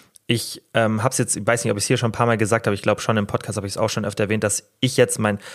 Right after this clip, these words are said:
mein Cardio-Training ist jetzt endlich was Sinnvolles. Ich mach das ja auch im Sommer, hab ich ein paar Mal erzählt, dass ich mit Kumpels Basketball spielen gehe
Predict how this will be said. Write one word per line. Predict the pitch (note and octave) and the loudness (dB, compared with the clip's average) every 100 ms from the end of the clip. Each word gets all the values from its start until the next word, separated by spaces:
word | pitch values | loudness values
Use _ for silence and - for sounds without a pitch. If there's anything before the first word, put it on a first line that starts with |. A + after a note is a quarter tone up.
| - | -4
mein | A2+ G#2+ | -2 -2
Cardio-Training | - C3 B2+ A#2+ - B2 A#2+ A#2+ | 0 2 4 2 4 2 4 2
ist | A2+ | 2
jetzt | A#2 G#2 | 2 2
endlich | A#2+ B2 A#2+ A#2 - - | 0 2 0 -2 -6 -4
was | A2+ G#2+ | 0 2
Sinnvolles. | - A2 D3 C#3 C3+ B2+ - | 4 4 2 4 6 4 2
Ich | |
mach | G#2+ A2 | -2 -2
das | - | 0
ja | G2 | 0
auch | G#2 | 0
im | |
Sommer, | G2 B2 | 2 4
hab | A2+ | 4
ich | - | 0
ein | G#2 | -4
paar | A#2+ | 0
Mal | A2 | 2
erzählt, | G#2 - G#2+ | 2 0 0
dass | G#2 | 0
ich | G#2 | -2
mit | G#2+ - | -6 -4
Kumpels | A2+ G2+ - | -2 -2 0
Basketball | C3+ - A2 A2 | 0 2 2 0
spielen | - A2 G#2+ | 0 -2 -2
gehe | G#2+ G#2+ G#2+ | -2 0 0